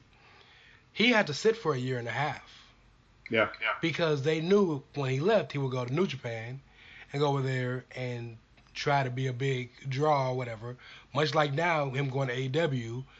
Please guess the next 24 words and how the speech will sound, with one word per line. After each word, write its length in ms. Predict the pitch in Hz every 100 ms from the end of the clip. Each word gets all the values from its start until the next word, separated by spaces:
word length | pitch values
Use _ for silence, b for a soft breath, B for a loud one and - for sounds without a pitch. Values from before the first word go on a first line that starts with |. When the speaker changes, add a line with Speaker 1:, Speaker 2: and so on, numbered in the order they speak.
| B B -
Speaker 1:
and 160 | 147
all, 320 | 139 147 147 -
all, 200 | 143 156 -
almost 460 | 139 165 170 160 147
automatically 600 | 151 156 151 170 151 139
being 240 | 135 131
put 180 | - 143
in 80 | 131
the 80 | 123
world 200 | 135 123
title 260 | 170 151 - -
picture, 280 | - 120 - -
right? 200 | 131 139 - - B B B B B B -
Speaker 2:
Sure. 260 | - - 175
Speaker 1:
Well, 400 | 185 170 156 - - _ _
I, 200 | 160 160 143 - - - - -
this 260 | 156 294 -
is 120 | 226
the 200 | 151 156 117 -
dumbest 500 | - 180 190 185 -
time 440 | - 170 156 131 131
as 180 | 143 135
a 60 |
wrestler 580 | 131 127 120 - 107 107